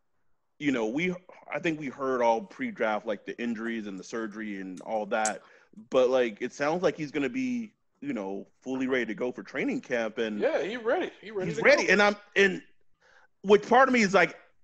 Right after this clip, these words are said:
Speaker 1: as someone who was a fan of his in college, I'm,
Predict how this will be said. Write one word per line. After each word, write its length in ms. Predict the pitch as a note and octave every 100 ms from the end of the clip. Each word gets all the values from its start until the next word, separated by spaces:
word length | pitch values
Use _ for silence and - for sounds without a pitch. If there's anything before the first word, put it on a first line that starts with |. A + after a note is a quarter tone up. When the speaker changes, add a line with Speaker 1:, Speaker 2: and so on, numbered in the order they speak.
| -
Speaker 1:
as 280 | E3 E3 C#3+
someone 260 | G3+ G3 F3+
who 400 | F3 D#3 C3 - -
was 160 | C#3
a 40 | A#2+
fan 220 | D3+ D3+
of 80 | C#3+
his 120 | C3
in 60 | A2+
college, 340 | D3+ C#3+ B2+
I'm, 160 | A#2